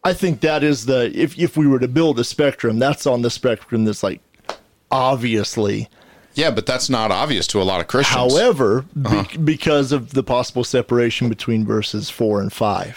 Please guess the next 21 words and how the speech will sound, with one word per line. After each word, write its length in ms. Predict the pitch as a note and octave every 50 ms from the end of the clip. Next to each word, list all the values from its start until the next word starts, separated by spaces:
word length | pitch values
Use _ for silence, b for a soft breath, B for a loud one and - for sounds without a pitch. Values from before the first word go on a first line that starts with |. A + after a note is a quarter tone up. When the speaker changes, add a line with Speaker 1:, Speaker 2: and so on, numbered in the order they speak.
| - -
Speaker 2:
Correct. 460 | - - E3 F3+ G3+ - A2+ F2 -
So, 400 | - - - C#3 C3+ C3 B2+ - - -
okay, 260 | D3+ C#3 - B2+ A2+
so, 340 | - - - A#2+ A#2+ A#2 - - G2+ - _ _ -
Zach, 360 | G#2 F#2 G2 F2+ F#2 G2+ - -
let 160 | G2+ F#2 -
me 220 | F#2 G2 G#2 G#2 - B B B B B B B B B B B B
ask 380 | G#2+ F#2+ F2+ F#2 - - - G2+
you 320 | F#2+ F#2+ G2 A2+ C3 B2 - _ - - -
a 140 | A#2 G#2+ G2+
list 260 | G2 G#2 G#2 - -
of 100 | A#2+ - -
questions. 500 | - D3+ D#3 - - C#2 C#2 - - - b b b b b b b b b b b b b - -
In 220 | A#2 A2 G#2+ G#2
your 160 | G#2 A2+ C#3
mind, 420 | D3+ C3 G#2 F#2+ F2 F#2 G2+ G#2+ G#2
what 220 | F#2+ F#2+ A2+ - -
counts 520 | - - F#2+ F#2 G2 A#2 - - - - - -
as 500 | - F#2+ F#2 F#2+ G2 G#2 A2 G#2 - - - - - -
an 160 | - B2 C3+ - -
idol? 480 | F2+ F2+ F#2 E2+ D#2+ F2+ A#2 E3 E3